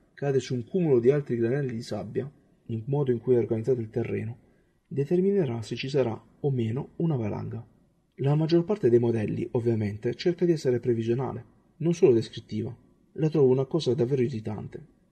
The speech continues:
I modelli sono strumenti eleganti per illustrare la genesi dell'estremistan, ma, insisto, il generatore della realtà non sembra aderire ai modelli abbastanza da rendere gli strumenti di previsione utili e precisi,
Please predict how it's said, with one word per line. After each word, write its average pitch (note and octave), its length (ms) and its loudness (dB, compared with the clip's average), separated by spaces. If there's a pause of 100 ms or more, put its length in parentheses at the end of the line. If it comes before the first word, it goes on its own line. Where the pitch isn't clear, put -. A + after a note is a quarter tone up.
(220)
I - 60 -6
modelli A2+ 340 2
sono A#2+ 180 -6
strumenti D3+ 360 -6
eleganti A2 520 -4 (320)
per D#3+ 160 0
illustrare F3+ 540 2
la C3 120 2
genesi D3+ 340 -2
dell'estremistan, A2+ 800 -4 (360)
ma, A2 220 -4
insisto, A#2+ 600 -4
il A#2+ 80 -4
generatore C3 440 0
della A#2+ 140 0
realtà A2 420 -6 (280)
non A#2+ 100 -4
sembra C#3+ 260 0
aderire A#2+ 400 2
ai A2+ 80 0
modelli B2+ 340 -2
abbastanza A#2+ 640 -4
da A2+ 160 -4
rendere A#2 300 -2
gli G#2+ 40 -6
strumenti A#2+ 380 -6
di A2 80 -6
previsione G#2+ 560 -4
utili D#3 340 -2
e A#2 40 8
precisi, G#2 540 -8